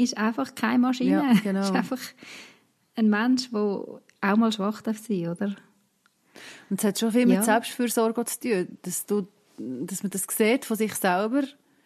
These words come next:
Speaker 2: Und meistens ist es dann vielleicht rückblickend. Aber du hast jetzt wie festgestellt, «Oh, das macht mir mega Mühe, wenn ich krank, also jetzt in dieser Situation, wo du krank bist, jemand zu fragen, hey, könntest du mir aushelfen?» Ähm,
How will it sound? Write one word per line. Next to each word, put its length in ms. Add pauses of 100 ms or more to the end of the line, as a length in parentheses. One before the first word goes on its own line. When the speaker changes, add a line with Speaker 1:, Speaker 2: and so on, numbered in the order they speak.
(500)
Speaker 2:
Und 80
meistens 320
ist 80
es 60
dann 100
vielleicht 280 (100)
rückblickend. 1040 (1900)
Aber 180
du 100
hast 100
jetzt 140
wie 80
festgestellt, 400
«Oh, 180
das 160
macht 240
mir 100
mega 260
Mühe, 360 (360)
wenn 120
ich 100
krank, 320
also 200
jetzt 120
in 60
dieser 160
Situation, 420
wo 40
du 100
krank 260
bist, 240
jemand 240 (460)
zu 60
fragen, 240
hey, 100
könntest 220
du 60
mir 120
aushelfen?» 640 (1400)
Ähm, 220